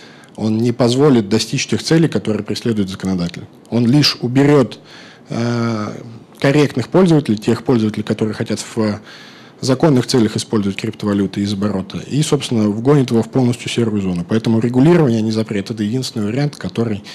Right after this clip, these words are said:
э, собственно, должен быть применим, и я очень рад, что наш регулятор и законодатель это понял. Эм, по поводу вариантов, э, ре-, э,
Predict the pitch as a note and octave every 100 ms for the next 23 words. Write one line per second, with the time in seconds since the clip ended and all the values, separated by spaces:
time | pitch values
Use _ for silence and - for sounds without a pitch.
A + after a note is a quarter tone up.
0 | - - - - - B2 A2 A2 G#2 G2
1 | A2 - G#2 G2 - - G2+ C#3+ B2 A#2
2 | A#2+ C3 C3+ D#3+ E3 A#2+ A#2+ A2+ A#2+ A#2+
3 | B2+ B2 B2+ - A2 G#2+ - - - -
4 | - B2 B2+ C#3 A#2+ B2+ C#3+ A#2+ G#2+ G#2
5 | A2 A2+ C3 G#2 G2+ - D2 F2 - -
6 | - - - - - - - - - -
7 | - - - - - - - C#3+ D3 C3+
8 | - - - - - - C3+ F#3 F#3 E3
9 | D#3 A#2+ - C#3+ D#3+ E3+ D3 A2+ - -
10 | - - A#2 A#2 A2+ A2+ B2 B2+ B2 B2+
11 | A2+